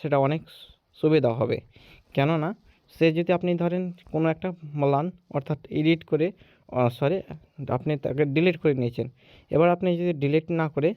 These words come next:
সেটা এডিট করে পাঠিয়ে দেন তাতে কোনো সমস্যা হবে না, অর্থাৎ তার মনে কোনো খ-, আ, খটকা আসবে না যে কী পাঠাচ্ছিল, কী পাঠাচ্ছিল, এটা কোনো, কোনো খটকা আসবে না।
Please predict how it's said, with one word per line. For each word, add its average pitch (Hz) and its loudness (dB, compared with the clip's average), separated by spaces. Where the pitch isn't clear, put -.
সেটা 139 0
এডিট 156 -2
করে 151 2
পাঠিয়ে 147 -2
দেন 208 -4
তাতে 143 2
কোনো 151 -4
সমস্যা 127 -2
হবে 113 0
না, 110 -6
অর্থাৎ 156 -2
তার 147 2
মনে 143 0
কোনো 160 -2
খ-, - -18
আ, 120 2
খটকা - -2
আসবে 127 -2
না 113 -4
যে 139 0
কী 170 0
পাঠাচ্ছিল, 151 0
কী 147 -4
পাঠাচ্ছিল, 139 -2
এটা 165 -2
কোনো, 190 -4
কোনো 202 -4
খটকা - -4
আসবে - -2
না। 120 -4